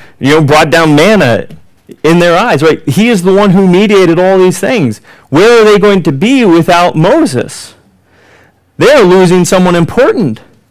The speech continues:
What are they supposed to do? How are they supposed to continue on in the mission that God has given them without their precious great leader, Moses?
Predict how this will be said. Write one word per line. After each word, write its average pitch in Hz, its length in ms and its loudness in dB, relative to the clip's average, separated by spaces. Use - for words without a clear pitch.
What 208 180 2
are 294 60 -2
they 269 100 2
supposed 220 440 -2
to 185 100 0
do? 208 240 0
How 202 240 0
are 302 80 2
they 262 120 0
supposed 208 360 -2
to 170 80 -4
continue 214 600 0
on 208 300 0
in 160 80 0
the 151 80 0
mission 175 360 -2
that 151 120 -2
God 180 200 0
has 143 140 0
given 226 280 0
them 160 160 0
without 180 440 0
their 175 200 2
precious 165 640 -2
great 165 440 -2
leader, 190 420 0
Moses? 196 680 -2